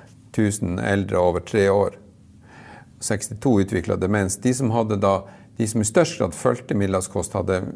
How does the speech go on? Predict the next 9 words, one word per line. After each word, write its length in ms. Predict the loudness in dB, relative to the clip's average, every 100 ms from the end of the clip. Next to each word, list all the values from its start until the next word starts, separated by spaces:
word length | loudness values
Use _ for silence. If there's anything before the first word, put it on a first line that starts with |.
| -4
mye 160 | 0
mindre, 400 | 4 4 4 2 0 -4 -16 -20 -14 -4
eh, 140 | -2 0
risiko 360 | -2 -2 -4 -2
for 160 | -2
å 80 | 0
utvikle 460 | -2 -4 -6 -4 -2
demens. 640 | -2 -2 -4 -8 -6 -6 -12 -20 -20 -20 -20 -20 -20 -18 -20 -20 -8
Men 320 | 0 2 2